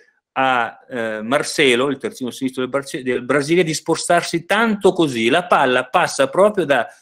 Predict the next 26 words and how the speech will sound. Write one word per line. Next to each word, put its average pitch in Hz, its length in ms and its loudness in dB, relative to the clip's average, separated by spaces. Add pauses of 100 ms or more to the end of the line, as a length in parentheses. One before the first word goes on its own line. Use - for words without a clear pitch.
(200)
quella 165 220 2
gamba 196 380 2
che 180 100 -6
si 156 160 -8
sposta 175 480 0
di 131 340 0 (300)
tre 165 240 0
millimetri 151 1000 0
e 131 120 -12
si 156 100 -8
va 170 120 0
a - 20 2
infilare 175 420 -2
nell'angolino. 143 840 -4 (800)
Cioè, 160 180 0
questo 220 260 2
è 156 40 2
un 143 60 0
esempio 139 360 0
di 127 120 -2
come 117 520 -2
quel 123 360 -2
movimento 135 760 0
del, 98 500 -2 (300)
del, 95 1300 -4 (280)
di, 95 720 -4